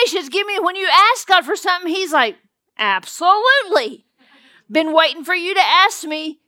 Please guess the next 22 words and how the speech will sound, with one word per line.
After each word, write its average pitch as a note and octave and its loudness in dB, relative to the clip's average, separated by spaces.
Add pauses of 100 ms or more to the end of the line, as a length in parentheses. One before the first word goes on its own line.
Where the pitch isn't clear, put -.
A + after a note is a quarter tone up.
(240)
Your G4+ 2
nation F#4+ 0
is, C#4+ -4
right C#4 0
now, D4 -2
is C#4+ -6
probably C#4 -2
where C4 -6
you C4+ -10
work. B3 -6 (580)
Maybe G#3 -4
at A#3 -4
home. G#3+ -4 (1300)
Ask F#4+ -2
him, E3+ -10 (340)
"I F4 -4
want, D#4+ -2 (560)
what F#4 -8
do F4 -2
you F4 0
want F#4 -2
there?" E3 -8